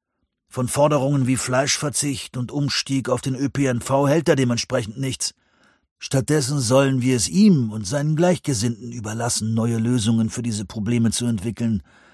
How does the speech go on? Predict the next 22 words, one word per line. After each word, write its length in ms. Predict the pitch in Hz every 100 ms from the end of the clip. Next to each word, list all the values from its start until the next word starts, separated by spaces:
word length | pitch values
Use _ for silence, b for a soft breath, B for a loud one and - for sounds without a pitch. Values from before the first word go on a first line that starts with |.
| b b b b -
Das 300 | 135 165 160
ist 200 | 143 143
das 140 | 120
einzig 380 | 120 147 135 117
Nachhaltige, 880 | 131 131 92 107 101 104 107 101 - _ _ _ _ -
meint 380 | 113 120 104
er. 320 | 131 123 92 - _ _ _ _ _ _ _ _ _ _
Klingt 340 | - 165 156 -
ganz 240 | 151 160
schön 300 | - 175 170
kontrovers. 960 | - 170 - 156 175 170 127 - - - _ _ _ _ _
Kannst 300 | - 123 113
du 60 | 120
laut 180 | 180 180
sagen. 400 | 139 120 107 78 _ _ _ _ _ _ -
Außerdem 420 | 143 147 151 147
ist 120 | 131
er 80 | 147
ein 60 |
extrem 480 | 135 123 - 151 147
guter 280 | 123 135 123
Redner, 440 | 135 127 120 113